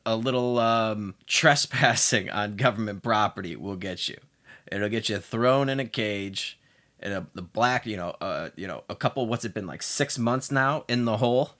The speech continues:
Um, I don't know how quickly they rounded 'em all up, but, uh, <laughs> man, to talk to all of these people that are in prison,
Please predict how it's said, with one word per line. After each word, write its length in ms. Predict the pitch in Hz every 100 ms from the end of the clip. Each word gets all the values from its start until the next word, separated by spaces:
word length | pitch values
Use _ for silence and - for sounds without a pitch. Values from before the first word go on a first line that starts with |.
| _ _
Um, 160 | 95 95
I 80 | 110
don't 80 | 107
know 80 |
how 160 | 98 104
quickly 340 | - 107 113
they 160 | 95 95
rounded 380 | 92 104 98 92
'em 120 | 92
all 280 | 98 85 104
up, 240 | 95 - 87
but, 300 | 92 85 - _ 98
uh, 460 | 95 92 92 90 - -
<laughs> 800 | - - - - _ - - -
man, 400 | 98 120 104 - _ _ _ _ _ _
to 260 | 110 110 95
talk 340 | - 127 160
to 140 | - 147
all 160 | 143
of 100 | 143
these 180 | 123 120
people 420 | - 131 123 120
that 140 | 110 98
are 120 | 95
in 140 | 95 90
prison, 600 | - 147 135 135 127